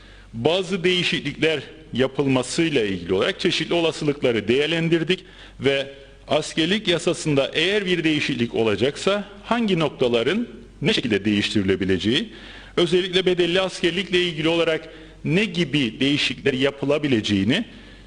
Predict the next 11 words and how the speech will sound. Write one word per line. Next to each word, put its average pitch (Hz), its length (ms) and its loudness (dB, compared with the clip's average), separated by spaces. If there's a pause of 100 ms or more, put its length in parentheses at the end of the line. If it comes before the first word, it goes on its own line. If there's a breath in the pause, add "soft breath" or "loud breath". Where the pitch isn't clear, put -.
(200 loud breath)
konuşmak 165 600 0 (400)
ve 175 60 2
kararlandır-, 156 760 -2
kar-, 143 360 -4
kararlaştırmak 139 800 0
üzere 104 400 0 (340 loud breath)
bir 220 80 2
komite 196 380 0
kurulmasına 95 800 0 (140)
karar 165 340 0
verdik. 185 380 0